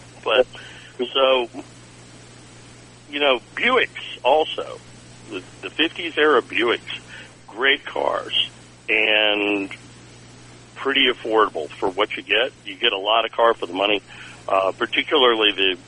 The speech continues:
the fifty-five sixes and sevens. Um, really neat looking cars. Got a lot of style to 'em, you know, with the portals on there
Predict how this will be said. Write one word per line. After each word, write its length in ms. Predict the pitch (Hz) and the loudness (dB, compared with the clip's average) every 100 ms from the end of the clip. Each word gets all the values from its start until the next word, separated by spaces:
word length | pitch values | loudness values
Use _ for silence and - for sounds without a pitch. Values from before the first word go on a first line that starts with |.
| - - | -20 -8
the 140 | 87 - - - - - - | -8 -8 -20 -20 -20 -20 -6
fifty-five 760 | 131 - 120 - 107 110 110 - | -6 -4 -4 0 0 2 0 -2
sixes 340 | 127 - 117 107 | -8 -8 -10 -10
and 100 | 113 | -6
sevens. 520 | 117 113 117 123 123 - - - - - - | 0 0 2 0 -2 -8 -18 -20 -20 -16 0
Um, 420 | 98 95 92 104 - - | 4 4 2 -6 -16 -4
really 360 | 107 135 165 110 | 2 2 4 0
neat 280 | 104 98 92 | 0 -2 -2
looking 300 | 98 85 90 | -2 -2 -4
cars. 420 | 95 90 87 85 - - - - _ | 2 2 2 0 -6 -8 -20 -20 _
Got 180 | - 127 | 0 0
a 40 | 127 | 4
lot 220 | 127 120 | 4 2
of 60 | - | -2
style 400 | 117 110 120 123 - | 0 2 2 0 -2
to 140 | 123 | 0
'em, 280 | 117 120 117 113 - - - | 2 4 0 -4 -20 -20 -8
you 80 | 117 | 0
know, 100 | 117 | 0
with 140 | 101 - | 0 -6
the 80 | |
portals 720 | - - 120 117 120 117 117 113 | -14 -2 2 4 6 6 4 2
on 240 | 117 117 | 2 2
there 560 | 117 117 117 117 113 | 2 2 4 4 2